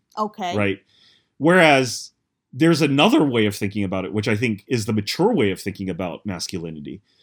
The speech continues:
Speaker 2: which is the difference between manhood and childhood. Meaning, the thing about a man is not what makes you not a woman.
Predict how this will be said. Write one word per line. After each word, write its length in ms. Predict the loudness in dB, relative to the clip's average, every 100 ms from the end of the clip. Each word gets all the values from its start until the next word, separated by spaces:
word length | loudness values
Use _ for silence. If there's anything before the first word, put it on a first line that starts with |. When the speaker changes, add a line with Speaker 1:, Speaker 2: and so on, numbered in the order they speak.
| _ -4
Speaker 2:
which 220 | -2 0
is 120 | 0
the 100 | 0
difference 460 | 0 0 0 -2 -2
between 420 | -6 -2 0 2
manhood 600 | 2 2 0 0 -2 -2
and 140 | -6 -6
childhood. 640 | -4 -2 -2 -4 -16 -20 _ _ _ _ _ _ 0
Meaning, 460 | 2 4 2 -4 _ _ _
the 100 | -4
thing 320 | -4 0 2
about 240 | 4 4 4
a 60 |
man 320 | 4 2 2 0
is 280 | -2 -4
not 420 | -2 -2 0 -4 -6 _ _ _ _ _ _ _
what 200 | -4 -2
makes 320 | 2 0 0 -2
you 100 | 0
not 200 | 2 0
a 40 |
woman. 420 | 0 -2 -4 -8